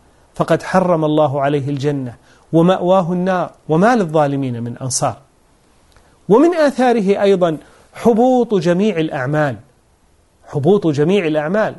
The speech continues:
قال الله عز وجل: "ولقد أوحي إليك وإلى الذين من قبلك لئن أشركت ليحبطن عملك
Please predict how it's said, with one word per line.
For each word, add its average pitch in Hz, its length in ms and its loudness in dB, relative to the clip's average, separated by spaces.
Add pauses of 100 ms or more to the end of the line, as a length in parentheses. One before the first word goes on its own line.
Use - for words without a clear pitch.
قال 151 180 2
الله 135 360 -2
عز 135 200 -2
وجل: 151 440 2 (1000)
"ولقد 196 420 2
أوحي 226 500 -2
إليك 160 480 -2 (400)
وإلى 233 300 2
الذين 247 500 0
من 226 140 0
قبلك 165 580 -4
لئن 170 320 0
أشركت 240 760 -2 (300)
ليحبطن 185 960 0
عملك 143 640 -4